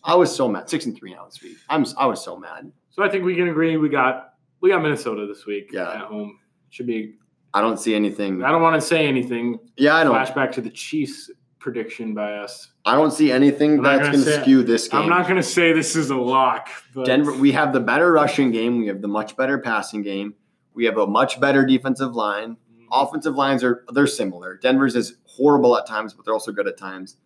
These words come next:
Speaker 1: Linebacking core, of course, you got, you got, uh, uh, Von Miller, but core in general, still give me the Vikings.
Speaker 2: Yep.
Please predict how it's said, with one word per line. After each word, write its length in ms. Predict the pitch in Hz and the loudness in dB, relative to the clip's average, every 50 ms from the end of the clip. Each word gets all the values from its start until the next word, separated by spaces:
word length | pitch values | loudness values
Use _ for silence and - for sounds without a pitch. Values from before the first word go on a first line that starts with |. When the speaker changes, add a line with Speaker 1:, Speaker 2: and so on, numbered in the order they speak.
| _ _ _ _ _ _ _ - | _ _ _ _ _ _ _ 0
Speaker 1:
Linebacking 560 | 123 127 135 143 143 139 135 - 139 135 123 | 2 4 4 4 4 2 0 -2 -2 -2 -2
core, 340 | - - 127 127 127 127 127 | 0 2 4 4 4 4 0
of 140 | - - _ | -6 -12 _
course, 340 | - 123 123 120 - - | 0 2 2 2 0 -4
you 60 | 120 110 | -4 0
got, 340 | 113 113 110 95 - - _ _ _ _ | 0 0 0 0 -4 -12 _ _ _ _
you 120 | 120 117 110 | -8 -2 0
got, 360 | 117 110 104 101 101 - - | 2 2 0 0 -4 -6 -4
uh, 420 | 104 101 101 95 92 90 87 98 - _ _ _ _ _ _ _ _ _ _ _ _ _ _ _ _ _ _ - - - - - - - - - - | -2 0 0 0 -2 -4 -6 -8 -12 _ _ _ _ _ _ _ _ _ _ _ _ _ _ _ _ _ _ -20 -20 -20 -20 -18 -16 -16 -16 -12 -6
uh, 220 | - 107 107 101 101 | -2 0 0 2 2
Von 260 | 104 123 127 131 127 | 4 4 6 6 6
Miller, 460 | 120 104 95 98 101 104 104 - - _ _ _ _ _ _ - | 6 4 4 2 2 0 -2 -4 -10 _ _ _ _ _ _ 0
but 380 | 127 131 - - - - _ _ _ - 104 104 - - | 0 0 0 -2 -12 -18 _ _ _ -16 -14 -14 -14 -12
core 280 | - - 113 123 127 123 | -4 0 4 4 4 4
in 100 | 117 104 | 4 2
general, 500 | 110 113 123 131 135 143 143 - - - | 2 2 2 2 0 0 -2 -4 -8 -12
still 320 | - - - 120 123 123 | -16 -8 -2 0 0 2
give 120 | 120 120 117 | 2 2 2
me 80 | 113 | 2
the 80 | 107 101 | 0 0
Vikings. 440 | 101 98 95 90 - 120 120 117 - | -2 -2 -4 -4 -6 -6 -6 -6 -6
Speaker 2:
Yep. 100 | - | -10